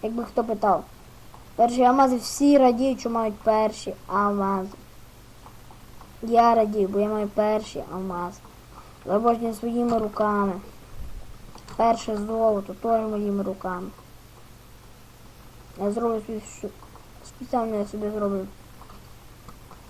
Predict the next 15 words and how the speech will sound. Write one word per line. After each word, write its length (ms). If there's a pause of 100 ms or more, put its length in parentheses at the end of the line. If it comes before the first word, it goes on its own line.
(440)
Не 80
пожаліючи. 760 (1500)
Алмазний 760
сет. 540 (760)
Це 200
знаєте, 440
яка 200
радість 300
мати 240 (140)
алмазний 960 (380)
сет. 420 (340)
Алмазний, 1040
алмазний, 960 (100)
тільки 400
алмазний. 1080